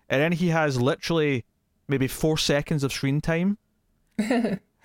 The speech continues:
Speaker 1: Like, he's literally
Speaker 2: Yeah.
Speaker 1: in this movie less than Joe Martin was in King of the Monsters.
Speaker 2: Mm-hmm.
Speaker 1: Like, legitimately less.
Speaker 2: Yeah.
Speaker 1: Why is his name in the credits? It's, it's a cameo, if that. I mean,
Speaker 2: Oh, I didn't even notice that his name was in the credit,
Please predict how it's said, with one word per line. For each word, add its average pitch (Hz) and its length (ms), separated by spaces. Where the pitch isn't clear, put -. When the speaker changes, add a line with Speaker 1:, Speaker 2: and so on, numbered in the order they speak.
Speaker 1:
Like, 185 140
he's 202 220
literally 233 320
Speaker 2:
Yeah. 185 80
Speaker 1:
in 190 100
this 190 180
movie 180 220
less 151 300
than 139 180
Joe 139 220
Martin 131 360
was 117 160
in 110 320
King 143 160
of 123 80
the 113 80
Monsters. 101 640
Speaker 2:
Mm-hmm. 214 220
Speaker 1:
Like, 151 160
legitimately 170 500
less. 117 560
Speaker 2:
Yeah. 294 220
Speaker 1:
Why 208 240
is 277 80
his 254 140
name 240 120
in 226 60
the 202 80
credits? 151 340
It's, 151 160
it's 156 140
a 190 60
cameo, 196 640
if - 200
that. 98 240
I 160 60
mean, 170 260
Speaker 2:
Oh, 196 140
I 185 100
didn't 220 160
even 180 160
notice 170 320
that 151 160
his 147 160
name 143 140
was 143 160
in 143 80
the 139 80
credit, 139 340